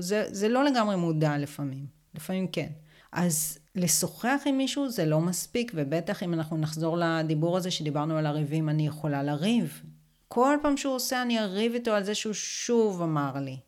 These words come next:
ואני יכולה להתחיל להציב גבולות. אז מה זה להציב גבולות? צורה אחת של הצבת גבולות כלפי שיפוטיות, ביקורתיות, זה העניין של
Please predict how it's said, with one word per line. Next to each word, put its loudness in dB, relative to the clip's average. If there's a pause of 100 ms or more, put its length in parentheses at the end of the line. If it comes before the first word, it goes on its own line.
(920)
ואני 2
יכולה 2
להתחיל 0
להציב -2
גבולות. -2
אז -6
מה 2
זה 0
להציב -2
גבולות? -2 (540)
צורה 4
אחת 0
של 0
הצבת 0
גבולות -2
כלפי -2
שיפוטיות, -2
ביקורתיות, -4
זה 0
העניין 0
של -2